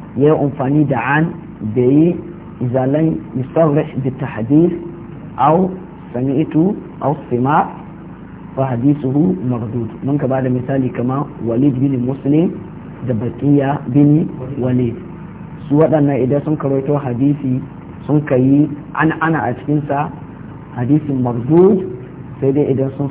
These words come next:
sarraha bi ta hadisi, saboda suna yin tadlis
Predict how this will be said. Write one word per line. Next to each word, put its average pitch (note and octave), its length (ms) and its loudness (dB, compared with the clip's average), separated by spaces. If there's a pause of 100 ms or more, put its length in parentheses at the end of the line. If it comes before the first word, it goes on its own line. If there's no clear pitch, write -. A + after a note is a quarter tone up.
sarraha D#3 580 2 (240)
bi D3+ 160 4 (600)
ta B2+ 80 0
hadisi, A#2 360 -4 (160)
saboda C3 400 0
suna C#3 220 0
yin B2+ 180 -2
tadlis B2 480 2